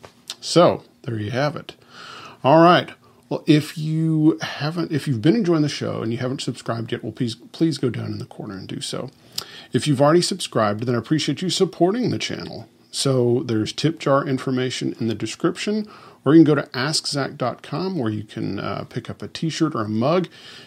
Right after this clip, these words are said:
If you've already done that, and if you wanna continue to support the show,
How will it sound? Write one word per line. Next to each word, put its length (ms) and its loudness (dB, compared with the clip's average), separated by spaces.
If 120 0
you've 120 6
already 220 8
done 240 6
that, 220 4
and 120 4
if 140 4
you 80 4
wanna 380 4
continue 600 0
to 120 0
support 340 -8
the 80 -14
show, 480 -6